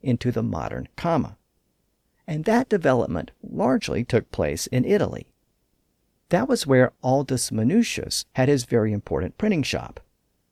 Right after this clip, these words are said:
I've mentioned him before in the podcast. He was the printer who invented the typeface that we know today as italics. And I noted a couple of episodes back that he was largely responsible for printing and preserving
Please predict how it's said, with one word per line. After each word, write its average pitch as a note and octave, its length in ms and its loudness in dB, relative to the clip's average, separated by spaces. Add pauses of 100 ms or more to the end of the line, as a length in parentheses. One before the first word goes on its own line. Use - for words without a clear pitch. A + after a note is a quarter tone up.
(360)
I've D#3 220 4
mentioned G3 300 2
him C3+ 180 2
before A2+ 440 0
in G#2 60 0
the G#2 80 -4
podcast. - 800 -2 (460)
He A3 120 0
was F#3 180 0
the B2+ 120 -8
printer A2 320 -2
who G#2 80 0
invented G#2 540 -2
the - 80 -8
typeface - 640 -2
that - 100 -6
we G#2+ 80 -2
know G2 160 0
today F#2+ 260 -2
as - 140 -4
italics. - 720 -6 (560)
And D#3+ 140 4
I - 20 6
noted D#3 240 2
a A#2 60 0
couple A#2+ 260 -2
of A#2+ 80 -4
episodes A2 540 -4
back F#3 420 0
that A#2 140 0
he E3 100 -2
was F3+ 220 -4
largely F3+ 420 -4
responsible A#2+ 760 -2
for - 160 -2
printing C3+ 480 -2
and A2 140 -2
preserving G#2+ 640 -2